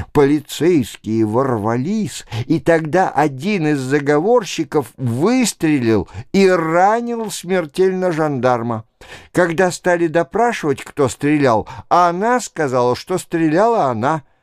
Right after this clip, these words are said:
несмотря на то, что никогда не держала в руке револьвера и паука не убьет.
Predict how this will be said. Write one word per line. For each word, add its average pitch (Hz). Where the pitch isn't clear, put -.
несмотря 156
на 151
то, 208
что 180
никогда 165
не 202
держала 170
в 165
руке 165
револьвера 165
и 208
паука 185
не 240
убьет. 196